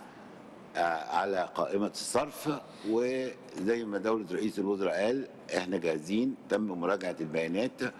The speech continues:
وبالتالي قائمة الصرف في واحد تسعة هتبقى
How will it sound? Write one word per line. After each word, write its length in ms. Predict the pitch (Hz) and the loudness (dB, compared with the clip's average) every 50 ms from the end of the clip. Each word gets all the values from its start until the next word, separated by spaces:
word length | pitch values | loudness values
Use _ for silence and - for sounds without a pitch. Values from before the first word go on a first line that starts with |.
| - - - - - - - | -16 -18 -20 -18 -18 -12 -2
وبالتالي 680 | - 80 80 82 90 - - 113 113 113 113 117 113 113 - - | -2 -2 0 0 -2 0 2 2 2 2 2 0 -4 -4 -4 -2
قائمة 500 | - 85 82 - - 120 127 127 104 90 - - - | 0 0 0 0 -2 0 0 2 0 -2 -4 -4 -6
الصرف 600 | 80 - - - - 104 101 87 - - - - - - | -4 -4 -4 -2 -2 -2 -2 -2 -6 -10 -14 -16 -16 -14
في 200 | - - - 82 | -12 -4 0 2
واحد 320 | 87 101 104 - - 85 82 - - | 2 2 2 0 -4 -10 -12 -4 -2
تسعة 380 | 123 113 - 127 135 156 147 - - - - - - - - - - - - - - | -2 -2 0 -2 -2 -2 -4 -10 -14 -18 -18 -18 -18 -18 -18 -18 -18 -18 -20 -14 -4
هتبقى 640 | - 85 - 110 127 127 - - 113 117 123 107 | -4 0 2 2 0 0 0 0 0 0 0 -2